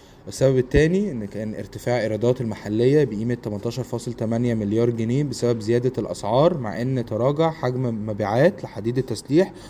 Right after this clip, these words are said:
ولفائف أسلاك الصلب. نمو الإيرادات،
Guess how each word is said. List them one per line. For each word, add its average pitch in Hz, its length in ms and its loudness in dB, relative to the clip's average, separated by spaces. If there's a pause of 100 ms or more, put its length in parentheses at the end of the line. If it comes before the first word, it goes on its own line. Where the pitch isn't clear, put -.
(140)
ولفائف 127 420 0
أسلاك 131 320 -6
الصلب. 95 300 -8 (720)
نمو 131 400 6
الإيرادات، 127 580 2